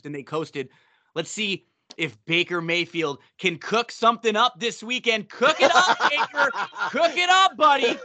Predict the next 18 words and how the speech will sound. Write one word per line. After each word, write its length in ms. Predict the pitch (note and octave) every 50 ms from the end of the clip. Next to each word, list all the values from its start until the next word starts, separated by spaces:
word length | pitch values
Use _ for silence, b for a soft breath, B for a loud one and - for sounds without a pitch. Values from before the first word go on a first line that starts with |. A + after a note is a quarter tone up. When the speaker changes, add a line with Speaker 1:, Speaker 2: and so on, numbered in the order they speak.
| - A3+ - - -
Speaker 1:
<laughs> 320 | - G#3 G#3+ G3 - - - F#3+
Speaker 2:
Coop 260 | G3 G3+ G3+ F#3+ F#3+
Loop, 240 | F#3+ G3 G3 G3+ G3+ - - A3+ F#3+ - -
love 240 | F3+ F3 F3+ E3+
you, 100 | F3+ F3
brother. 340 | F3 D#3 F3+ F3+ F3+ F3+ F3+
We'll 120 | E3+ E3+ E3
be 100 | D#3+ E3
following 460 | - - E3+ E3 E3 E3+ E3+ E3 E3
you 200 | E3 E3 E3 F3 -
at 180 | - D#3+ D#3 D#3+
Speaker 1:
Yeah, 40 | D3 D#3
Speaker 2:
the 40 |
Speaker 1:
man. 300 | D3+ C#3+ C3+ C3 C3 C3
Speaker 2:
Chad 260 | B2+ - E3 D#3 D3 - _ -
Cooper 260 | D#3 D#3+ - D#3+ D#3+ D#3
on 220 | - C#3+ C#3 C3+
Twitter 320 | - - D#3+ D#3+ D3 D3+